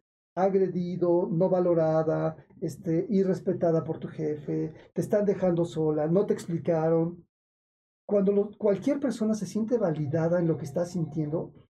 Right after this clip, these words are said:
esta actitud agresiva y de defensa baja, ¿sí?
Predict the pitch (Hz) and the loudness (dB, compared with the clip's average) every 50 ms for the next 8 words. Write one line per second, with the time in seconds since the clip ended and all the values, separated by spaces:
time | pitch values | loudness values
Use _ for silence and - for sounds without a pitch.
0 | _ _ _ _ _ _ _ _ _ - 214 214 - 269 262 - 226 - - 214 | _ _ _ _ _ _ _ _ _ -2 -2 0 2 0 0 0 0 -2 0 2
1 | 214 208 208 196 190 160 147 - - 185 180 185 196 196 185 170 147 135 139 135 | 2 2 2 2 2 0 0 -2 -4 -4 0 2 2 2 2 2 0 -2 -2 -2
2 | 139 160 160 160 - 175 175 - - _ _ _ - 131 131 131 196 208 226 214 | -2 -2 -2 0 -2 -4 -4 -4 -10 _ _ _ -10 -6 -2 0 0 0 0 -4
3 | - - 165 127 127 - - _ _ _ _ - - - - - 151 233 | -6 -10 -10 -10 -10 -12 -16 _ _ _ _ -20 -20 -16 -12 -8 -8 -8